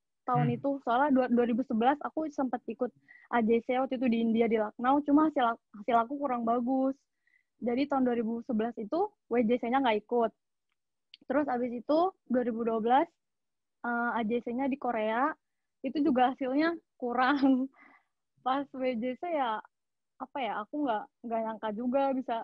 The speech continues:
Speaker 1: bisa juara. <laughs> Jadi, tapi persiapannya itu gila sih waktu W-, waktu mau W J C.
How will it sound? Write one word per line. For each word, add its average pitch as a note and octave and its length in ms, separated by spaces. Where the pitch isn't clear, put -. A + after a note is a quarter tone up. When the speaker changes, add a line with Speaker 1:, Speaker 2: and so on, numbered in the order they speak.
Speaker 1:
bisa A#3 320
juara. B3 560
<laughs> C#4+ 240
Jadi, B3 240
tapi C4+ 200
persiapannya D4 640
itu D#4 120
gila C4 420
sih A#3+ 160
waktu A3+ 280
W-, G#3+ 280
waktu A3 260
mau A3 200
W G#3 160
J G3+ 180
C. - 80